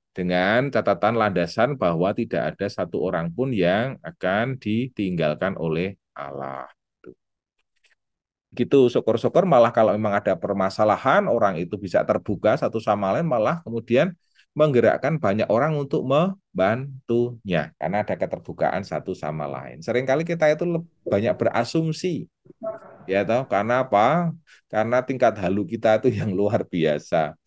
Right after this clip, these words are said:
atau juga karena overthinking kita, gitu. Padahal ya ada persoalan menyangkut pribadi, lalu di,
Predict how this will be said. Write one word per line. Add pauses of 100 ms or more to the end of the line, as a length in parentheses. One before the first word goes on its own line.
(260)
atau (240)
juga
karena
overthinking
kita,
gitu.
Padahal
ya
ada
persoalan
menyangkut
pribadi, (320)
lalu (160)
di,